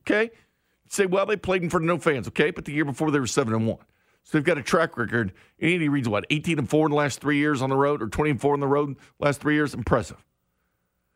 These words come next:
But I'm curious what Clyde can do, 'cause I do have higher expectations for Clyde,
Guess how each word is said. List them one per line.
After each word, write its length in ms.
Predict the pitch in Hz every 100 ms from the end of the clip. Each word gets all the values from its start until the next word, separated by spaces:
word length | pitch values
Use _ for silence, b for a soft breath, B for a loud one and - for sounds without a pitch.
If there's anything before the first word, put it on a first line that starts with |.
| _ _ _
But 140 | 123 185
I'm 120 | 220
curious 520 | - 269 277 202 -
what 120 | 160
Clyde 320 | - 165 151
can 120 | - 113
do, 260 | 165 151
'cause 220 | - 127
I 120 | 143 175
do 340 | 135 196 208
have 360 | 180 151 113 - _ _
higher 300 | - 156 160
expectations 720 | 151 - 131 95 170 175 - 107
for 120 | 107
Clyde, 380 | - 185 151